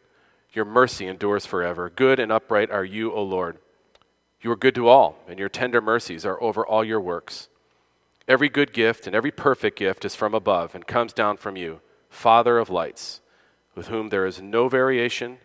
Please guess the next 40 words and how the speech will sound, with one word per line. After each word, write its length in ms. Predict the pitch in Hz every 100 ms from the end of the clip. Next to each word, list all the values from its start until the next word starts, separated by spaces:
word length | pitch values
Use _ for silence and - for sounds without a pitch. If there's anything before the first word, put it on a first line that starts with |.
| _ _ _ 92
no 280 | 90 101
shadow 360 | 101 110 98 92
of 100 | 90
turning. 320 | - 73 55 _ _ _ _ _ _ _ _ _ _ _ -
O 80 |
Lord, 360 | 117 123 107 101
we 80 | 127
want 320 | 131 127 101
you 200 | 101 98
to 140 | -
be 120 | 104 95
the 100 | 92
priority 640 | - 95 104 107 - 104
of 80 | 95
our 120 | 95
lives. 480 | 85 62 50 - - _ _ _ _ -
We 80 | 117
want 260 | 110 113 120
our 80 |
relationship 640 | 104 98 113 131 139 - 143
with 120 | 143
Christ 400 | - 101 92 -
to 80 | 107
be 180 | 107 104
what 200 | 98 -
defines 460 | 101 98 90 82
us. 340 | 82 57 - - _ _ _ _ - _ _ _ _
We 100 | -
want 280 | 180 147 -
your 80 | 117
Holy 280 | 113 139 156
Spirit 560 | - 117 104 107 - -
to 120 | 104
be 280 | 104 104 -
making 420 | 113 123 170 165
us 140 | 151
sensitive 500 | - 135 135 151 139 -
to 120 | 120
your 100 | 117
kingdom 580 | - 147 147 143 143